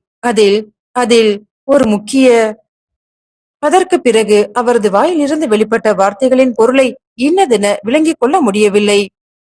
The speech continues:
தம்புராட்டியார் துணுக்குற்றார். "கிழவர் எதற்காக நம்மை கூத்து பார்க்க வேண்டும் என சொல்கிறார்? சுய நினைவுடன் தான் பேசுகிறாரா? அல்லது" "அவசியம் கூத்தை பாருங்கள். அதில்,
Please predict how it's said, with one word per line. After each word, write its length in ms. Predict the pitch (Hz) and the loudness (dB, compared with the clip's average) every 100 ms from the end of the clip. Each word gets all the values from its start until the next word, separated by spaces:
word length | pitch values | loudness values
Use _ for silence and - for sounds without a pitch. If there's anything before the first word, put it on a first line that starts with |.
| _ _ _ _ _ _ _ _ _ _ - | _ _ _ _ _ _ _ _ _ _ -4
தம்புராட்டியார் 720 | 294 339 370 285 214 214 208 | -2 2 2 0 0 0 0
துணுக்குற்றார். 720 | 208 262 349 240 - 220 202 - _ _ _ _ _ 294 | -2 -6 -2 -4 -2 0 -2 -4 _ _ _ _ _ -2
"கிழவர் 320 | 370 370 339 | 0 2 2
எதற்காக 520 | 233 214 214 226 208 208 214 _ | 2 0 0 0 0 0 -2 _
நம்மை 280 | 285 302 262 | -4 0 -2
கூத்து 300 | - 311 381 359 | -2 -6 -4 -2
பார்க்க 280 | 302 302 | -2 0
வேண்டும் 320 | 214 220 311 285 | 0 0 0 0
என 140 | 247 | 0
சொல்கிறார்? 560 | 247 247 240 254 247 247 - _ _ _ _ _ | 0 0 2 2 0 -4 -16 _ _ _ _ _
சுய 180 | - 294 359 | -4 -2 0
நினைவுடன் 500 | 247 233 233 220 233 | 0 2 2 0 -2
தான் 140 | 220 | -2
பேசுகிறாரா? 640 | 214 220 254 220 226 254 330 - _ _ | 0 0 0 0 0 0 -2 -6 _ _
அல்லது" 420 | 277 294 285 269 269 240 214 _ _ _ _ _ _ _ _ _ _ _ _ _ - | -2 0 2 4 4 2 -2 _ _ _ _ _ _ _ _ _ _ _ _ _ -6
"அவசியம் 600 | 233 233 240 254 226 214 220 _ _ | 0 2 2 2 2 2 -4 _ _
கூத்தை 360 | 330 339 330 | -2 0 0
பாருங்கள். 500 | - 202 214 214 208 185 _ _ _ - | 0 0 2 2 0 -4 _ _ _ -4
அதில், 400 | 240 214 226 | -2 2 2